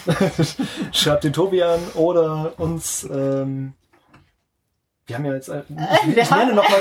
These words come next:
Speaker 1: ich nenne noch mal unsere E-Mail-Adresse, die es inzwischen gibt. Äh, das ist der, der G F cast at G F K Trainer punkt D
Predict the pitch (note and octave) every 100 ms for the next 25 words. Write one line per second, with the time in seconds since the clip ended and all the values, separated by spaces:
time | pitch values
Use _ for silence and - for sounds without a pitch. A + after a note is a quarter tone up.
0 | F#3 D3 G3 G3 D#3+ D#3+ F4+ F4+ F3+ F#3
1 | - - D3 C#3 C#3+ D3+ C#3 D3 D3 C3+
2 | F3 - - - C#3 C#3 C3+ - - -
3 | - - - B2+ - - C#3+ C3 C3 B2
4 | B2 C#3 F3+ E3 - D3 C#3+ - - D3+
5 | C#3+ - - - B2+ B2 - C#3+ D#3+ D3
6 | C#3 B2+ - D#3 D#3 D#3 D#3 D3 C#3